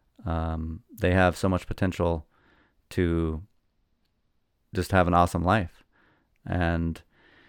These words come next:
that's what I want for them. That's what I want them to do. I want that, that to be possible for them. Uh, so that's pretty much my goal in life at this point, to raise the kids properly and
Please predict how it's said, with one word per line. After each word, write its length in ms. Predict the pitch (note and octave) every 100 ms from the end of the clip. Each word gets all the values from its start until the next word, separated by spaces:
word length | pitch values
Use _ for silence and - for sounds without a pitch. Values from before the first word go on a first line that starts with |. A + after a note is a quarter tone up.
| _ - - - - _ _ _ _ _ _ _ _
that's 260 | A2 A2 A#2+
what 80 |
I 40 | G#2+
want 200 | G#2+ G2 -
for 140 | A2
them. 380 | G2+ G2 F#2+ E2+ - - - -
That's 220 | F#2 G#2 A#2
what 100 | G#2+
I 40 |
want 180 | G2+ F#2
them 340 | G2 F#2 E2+ -
to 100 | -
do. 240 | F2 F2+ F2
I 80 | F2
want 180 | F2+ F2
that, 180 | F2+ - -
that 180 | F2+ F2
to 60 | F2+
be 360 | F2+ F2 E2+ D2+ -
possible 420 | G2 F2+ F2 E2+
for 200 | E2 F2
them. 420 | E2 E2 E2 F#2 - _ _ _ _ _ _ _ F2+
Uh, 320 | E2+ E2 E2
so 180 | - F2
that's 220 | F2+ -
pretty 220 | - F2+
much 280 | F2 F2 -
my 400 | E2+ E2 E2+ F2 _ _ -
goal 300 | F#2+ F2+ F2
in 60 | E2+
life 300 | F2 E2+ -
at 80 | -
this 200 | F2 - _
point, 320 | - F2 E2+ - _ _ _ _ _ _ -
to 380 | - F2 E2 E2
raise 320 | F2 F2+ E2+
the 80 | F2
kids 240 | F#2 E2+
properly 640 | - F2 - F2 F2 F2 F2
and 540 | E2+ D#2+ D#2+ D#2+